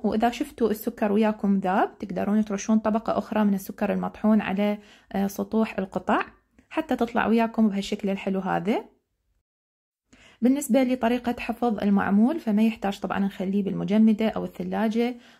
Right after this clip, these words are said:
مجرد نخليه في، آه، علبة محكمة الغطاء وخلوها برا أبد ما عليها شي لعدة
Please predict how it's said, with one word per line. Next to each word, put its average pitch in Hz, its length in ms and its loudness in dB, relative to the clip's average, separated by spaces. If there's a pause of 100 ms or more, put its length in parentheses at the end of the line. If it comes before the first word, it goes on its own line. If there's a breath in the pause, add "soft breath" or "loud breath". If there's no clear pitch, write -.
مجرد 196 400 0
نخليه 202 480 0
في، 214 440 0
آه، 185 120 -4
علبة 202 340 0
محكمة 208 460 2
الغطاء 190 540 -2
وخلوها 226 400 0
برا 208 320 0
أبد 190 340 -2
ما 202 100 2
عليها 185 340 -2
شي 208 220 -2
لعدة 196 340 0